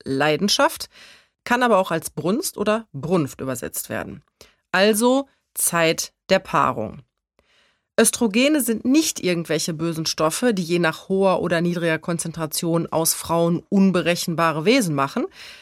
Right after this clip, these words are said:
Schlecht gelaunte Furie oder munter plappernde Nervensäge, siehe P M S. Weibliche Geschlechtshormone entfachen eben auch die Leidenschaft, den Wunsch nach Sex, nach Zärtlichkeit und Hingabe.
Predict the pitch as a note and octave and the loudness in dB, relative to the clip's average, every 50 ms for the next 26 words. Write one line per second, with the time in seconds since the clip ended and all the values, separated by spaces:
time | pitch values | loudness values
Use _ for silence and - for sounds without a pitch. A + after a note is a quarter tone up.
0 | - _ _ _ _ _ _ - - - - G#3+ A#3+ D#4 D#4+ - - - C#4+ C4 | -20 _ _ _ _ _ _ -8 -6 -2 0 2 2 2 2 0 0 2 4 6
1 | B3 B3+ C4+ B3+ C4 - - - C4 C4+ B3+ C4 C4 B3+ B3+ B3 - - - G#3 | 6 6 4 2 -2 -4 0 0 2 2 2 2 4 4 4 4 4 2 2 4
2 | A3+ A3 A3 G#3+ G#3+ G#3+ - - G3 G#3 A3+ C4 C#4+ C4+ - C#4 C4 - - A#3+ | 4 6 6 6 4 4 2 4 4 4 6 4 4 2 2 0 0 2 0 0
3 | - - A#3+ A3+ A3 G#3+ G3 G3 G3+ - G#3+ G3+ F3 G3+ G3+ G#3 G3+ A3 A3 G#3 | 2 2 2 4 4 4 4 4 2 2 0 0 2 4 4 6 6 4 2 2
4 | _ _ _ _ _ _ - D#3+ F#3 F#3+ F#3+ F3+ - - F#3+ E3+ E3 D#3+ - - | _ _ _ _ _ _ -6 -4 -2 0 0 -2 -2 -2 -2 -2 -2 -2 0 0
5 | E3+ G#3 - - - _ _ _ _ _ _ _ _ _ _ _ _ - D#3 F#3 | 0 0 0 -2 -4 _ _ _ _ _ _ _ _ _ _ _ _ -4 0 2
6 | G3 B3 C#4 - C#4+ C4+ - C#4 A3+ B3 - - G#3+ A3 G#3+ - - A3 G3+ G3+ | 2 2 2 0 -2 -2 0 0 0 0 0 2 0 0 0 0 0 0 2 2
7 | G3+ G3+ G#3 G3+ - A2+ D#3+ - - F#3+ F#3 - F3 - - D3 E3 E3 F3+ - | 4 2 2 2 0 -2 -4 -2 -2 -4 -2 -4 -6 -6 -4 -4 -4 -4 -4 -4
8 | - - D3+ D#3 - - _ _ _ - - F#3 F3+ F#3 F#3+ F#3+ D#3 D#3 - - | -2 -2 -2 -2 -4 -12 _ _ _ -6 -2 0 2 2 2 2 0 -2 -4 -6
9 | - - - - - - _ _ _ _ _ _ _ _ - - F3 F3+ D#3+ F3+ | -6 -8 -12 -12 -14 -16 _ _ _ _ _ _ _ _ -4 -2 -2 -2 0 0
10 | F#3 F#3 F3+ - - F3 E3 D#3+ - - - G#3 F#3+ - - - - - - _ | -2 -2 -2 -4 -6 -6 -6 -4 -4 0 0 0 0 0 -2 -4 -4 -4 -6 _
11 | _ _ _ _ _ - E3+ F3 - - - - - G3+ G3 G3 G3 - D#3+ D3+ | _ _ _ _ _ -6 -4 -4 -4 -6 -4 -2 2 2 2 0 0 -4 -8 -8
12 | - - - D#3 C3+ C3 C3+ C#3 - - _ _ _ _ - - F#3+ F#3 - - | -8 -8 -6 -4 -4 -4 -4 -6 -8 -12 _ _ _ _ -6 -4 -4 -4 -4 -4
13 | E3+ D3+ C#3+ - - - D#2+ F#2+ - - | -4 -4 -4 -6 -8 -10 -10 -10 -12 -14